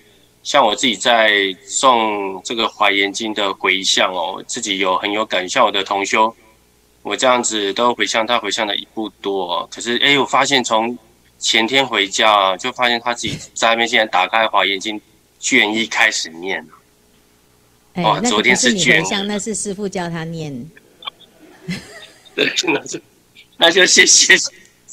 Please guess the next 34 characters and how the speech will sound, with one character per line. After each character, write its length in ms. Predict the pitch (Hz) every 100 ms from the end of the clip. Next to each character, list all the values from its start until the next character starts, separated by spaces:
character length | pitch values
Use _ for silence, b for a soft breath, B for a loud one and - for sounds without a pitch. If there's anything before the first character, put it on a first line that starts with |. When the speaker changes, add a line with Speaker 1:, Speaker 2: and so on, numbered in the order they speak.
| -
Speaker 1:
啊， 160 | 147
他 140 | 147 175
说 160 | 190 165
跟 200 | 160 151
我 100 | 120
没 160 | 113 117
关 200 | 120 127
系 220 | - 117
啊， 80 | 104
好， 360 | 120 117 135 -
好， 300 | 247 - 294
Speaker 2:
<laughs> 20 |
有 200 | 208 196
啦， 80 | 226
Speaker 1:
好， 60 | 220
以 40 |
上 280 | 190 180 170
谢 220 | 170 165
谢 220 | 165 127
师 20 |
父。 180 | 127 -
Speaker 2:
有 40 | 277
啦， 0 |
有 0 |
啦， 0 |
有。 40 |
因 60 | 320
为 60 |
你 120 | 294 220
的 120 | 214
回 220 | 220 208
向 240 | 277 262
驱 320 | 247 - 277 277
动 400 | 269 269 220